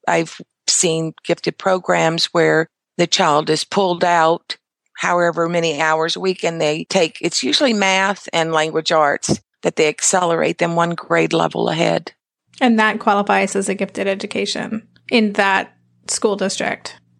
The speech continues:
Speaker 1: Right.
Speaker 2: Right.
Speaker 1: Right.
Speaker 2: Okay. So it sounds like a lot of people are getting this wrong.
Speaker 1: Yes. <laughs>
Speaker 2: What is the cost of that? So, you know, for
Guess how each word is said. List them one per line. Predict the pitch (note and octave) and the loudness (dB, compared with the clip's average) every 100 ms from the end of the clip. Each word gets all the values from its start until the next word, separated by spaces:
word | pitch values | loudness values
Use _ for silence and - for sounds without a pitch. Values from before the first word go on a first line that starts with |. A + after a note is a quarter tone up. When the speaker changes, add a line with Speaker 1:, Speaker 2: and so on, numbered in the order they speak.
| - | 0
Speaker 1:
Right. | D#3+ B2 - - - | 2 2 -2 -4 -2
Speaker 2:
Right. | G3+ G3 - | 0 0 -2
Speaker 1:
Right. | E2+ D#2+ - _ C4 | -4 -4 -10 _ -2
Speaker 2:
Okay. | B3 - - - | -2 -4 -8 -14
So | - C4+ B3+ | -2 2 2
it | D4+ | 0
sounds | - D#4+ D4+ | 0 0 2
like | A#3+ | 2
a | G#3+ | 2
lot | G3+ G3+ | 2 2
of | G#3 | 2
people | C#4+ A#3 | 0 2
are | D#4+ | 0
getting | A#3 A3+ A3 | 0 0 0
this | A3 A3 | -2 -2
wrong. | A3 A3 G#3+ G#3 G#3+ A#3 - _ _ | 0 2 2 0 -2 -4 -10 _ _
Speaker 1:
Yes. | A3+ A#3+ G3 - - - - | 0 2 2 0 0 -2 -4
<laughs> | C4+ _ _ | -20 _ _
Speaker 2:
What | A#3+ C4+ F4 - | -2 0 0 0
is | D4+ D4 D4 A#3+ - - C4 | -2 0 0 -2 -8 -10 -6
the | G#3 A#3 A#3 A3+ A3+ A3+ | -2 0 0 -2 -4 -6
cost | - A#3 A#3+ - | -2 0 0 0
of | G#3 - | -2 0
that? | - - - | 0 -2 -4
So, | - A#3+ A3+ A3 - _ - | 0 2 4 2 0 _ -4
you | A#3+ | 0
know, | A#3 A3+ | 0 0
for | A3 A#3+ A3 A3 A3 - | 0 0 2 2 0 -8